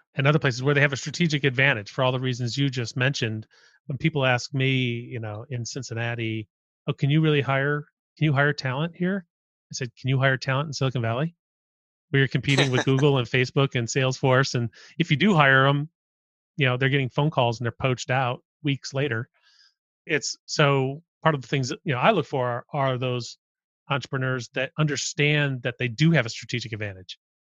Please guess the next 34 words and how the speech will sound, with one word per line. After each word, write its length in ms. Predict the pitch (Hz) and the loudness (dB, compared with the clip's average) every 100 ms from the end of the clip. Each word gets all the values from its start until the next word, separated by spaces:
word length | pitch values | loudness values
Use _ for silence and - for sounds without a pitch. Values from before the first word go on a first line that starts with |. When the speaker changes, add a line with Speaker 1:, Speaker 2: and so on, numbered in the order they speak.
| _ _ _ - | _ _ _ -12
Speaker 2:
Yes. 340 | 95 90 - | -8 -8 -4
Speaker 1:
outside 380 | 127 - 123 110 | -4 -2 -2 -2
of 60 | |
that 140 | 110 107 | -6 -8
echo 220 | 107 127 | -10 -12
chamber. 280 | - 147 156 - _ _ _ _ - - - | -12 -12 -14 -20 _ _ _ _ -10 -10 -10
Speaker 2:
You 160 | - 156 | -4 -4
got 260 | 120 110 120 | 0 0 0
it, 140 | 92 | -4
hundred 240 | 117 123 | -6 -6
percent. 340 | 90 - 113 98 | -2 -2 -2 -4
We 140 | 101 | -4
just 200 | 113 107 | -2 -2
closed 260 | - 107 92 | -2 -4 -4
a 40 | |
deal 320 | 90 104 101 98 | -4 -2 -2 -4
in 140 | 95 - | -8 -8
Omaha, 380 | 110 117 104 | -6 -4 -2
Nebraska, 640 | 113 87 92 107 - 98 98 | -4 -6 -4 -4 -4 -8 -14
of 140 | 107 92 | -14 -10
all 160 | 95 | -10
places. 580 | 87 98 85 101 87 - - - | -8 -10 -6 -2 -2 -4 -10 -18
The 80 | - | -4
founder 300 | - 120 120 | 0 2 2
of 80 | 110 | 2
that 180 | 113 101 | 0 2
business, 340 | 127 131 110 | 0 2 0
Keith 240 | - 120 | 0 -4
Fix, 320 | - 131 135 117 | -2 -2 0 0
I 40 | |
mean, 120 | 113 | 0
he 120 | 110 | -2
has 160 | 165 - | 0 2
to, 120 | 175 | 0